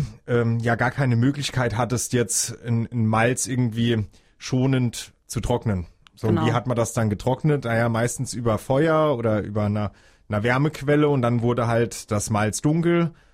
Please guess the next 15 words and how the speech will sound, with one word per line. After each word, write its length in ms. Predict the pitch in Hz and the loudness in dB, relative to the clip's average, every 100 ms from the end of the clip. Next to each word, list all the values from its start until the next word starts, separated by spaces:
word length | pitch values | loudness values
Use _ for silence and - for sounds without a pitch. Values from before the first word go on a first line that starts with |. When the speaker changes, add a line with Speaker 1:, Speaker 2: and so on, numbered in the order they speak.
| _ _ | _ _
Speaker 1:
und 280 | 123 123 110 | 0 0 2
wurde 200 | 120 117 | 0 2
dann 220 | 117 113 | 0 0
auch 200 | 117 110 | -2 -2
irgendwie 600 | 101 117 107 110 113 110 101 - _ _ _ _ _ _ - | -2 -2 0 0 2 2 -2 -10 _ _ _ _ _ _ -8
rauchig. 520 | 101 107 110 107 - - 104 | -2 0 0 -4 -6 -12 -12
Wir 100 | 101 | -4
kommen 180 | 117 | 0
ja 80 | 110 | 0
gleich 220 | 101 101 | 0 -2
noch 100 | 107 | -2
zum 160 | 98 98 | -2 -6
Rauchbier. 440 | 90 95 - 101 - _ - - | -6 -8 -4 -8 -8 _ -20 -12
Speaker 2:
Genau. 260 | 185 170 151 | -8 -6 0
Speaker 1:
Ähm, 520 | 113 113 110 107 | 2 4 2 0